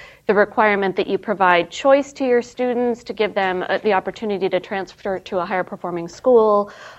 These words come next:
um, you know, all the way down to something called reconstitution, where you're supposed to go in and replace the entire staff of the school. Um, very few schools have gotten to that point, but that's, that's kind of, um,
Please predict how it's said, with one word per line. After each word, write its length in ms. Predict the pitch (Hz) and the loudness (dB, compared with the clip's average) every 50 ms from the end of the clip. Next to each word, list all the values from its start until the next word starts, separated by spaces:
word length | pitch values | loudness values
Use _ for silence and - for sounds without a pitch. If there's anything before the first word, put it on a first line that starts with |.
| - - - | -8 2 4
um, 320 | 220 202 190 185 185 175 - | 6 6 6 4 2 0 -4
you 140 | - 220 214 | -2 0 2
know, 120 | 202 190 | 2 2
all 220 | - - 240 254 254 | 4 6 6 8 8
the 60 | 262 | 8
way 180 | 233 233 220 214 | 6 6 6 6
down 280 | 196 202 196 196 190 | 6 4 2 2 2
to 100 | 185 202 | -2 -6
something 400 | - - 220 208 196 - 202 190 | -8 -6 -6 -4 -2 -2 -4 -4
called 220 | - - 196 185 165 | -2 -4 -4 -2 0
reconstitution, 1040 | 190 208 208 - 233 196 185 - - - - - 262 247 233 - - 214 196 196 | -2 -2 -2 -2 -6 -6 -6 -8 -12 -16 -8 -2 -2 -2 -2 0 -2 -2 -2 0
where 260 | 185 196 196 190 185 180 | 2 4 4 4 4 2
you're 160 | 175 180 180 | 0 -2 -4
supposed 380 | 180 - 165 - 202 196 - | -6 -8 -8 -6 -6 -6 -6
to 80 | - 175 | -6 -4
go 160 | 180 185 180 | -2 -2 0
in 180 | 185 180 180 175 | 0 0 -2 -2
and 140 | 170 170 170 | -2 -2 -4
replace 400 | 170 170 - 190 180 170 170 - | -6 -4 -2 -2 -2 -2 -2 -4
the 100 | 180 175 | -4 -4
entire 400 | 170 165 - - 180 165 165 170 | -4 -4 -4 -2 -2 -2 -2 -4
staff 400 | - - - 170 160 156 - - | -6 -6 -4 -4 -4 -4 -6 -10
of 80 | 156 | -12
the 80 | - 175 | -12 -12
school. 480 | 170 - - - 175 156 147 156 - - - - - - - - - | -12 -10 -6 -4 -4 -4 -4 -6 -10 -12 -20 -20 -20 -20 -20 -6 2
Um, 260 | - 226 403 190 190 - - | 4 4 4 4 2 -2 0
very 300 | 196 277 262 254 247 247 | 4 6 8 8 8 6
few 160 | - 240 220 | 4 -2 -4
schools 320 | - - - 220 196 180 | -4 0 0 0 0 -2
have 120 | - 170 160 | -4 -8 -2
gotten 280 | - 190 190 135 175 | 2 2 2 2 0
to 100 | 185 240 | -4 -2
that 220 | 170 180 156 135 - | 0 0 0 0 -2
point, 260 | - 202 175 156 - | -6 -6 -6 -6 -4
but 100 | - 180 | -4 0
that's, 420 | - 180 180 175 175 - - - | 2 2 2 0 -2 -10 -16 -8
that's 320 | - 214 202 185 - - - | -4 -2 -2 -2 -4 -10 -20
kind 260 | - - 214 196 180 | -14 -8 -6 -4 -4
of, 160 | 170 151 - | -4 -6 -8
um, 420 | - - 175 170 165 165 160 - | -10 -10 -10 -10 -10 -10 -12 -12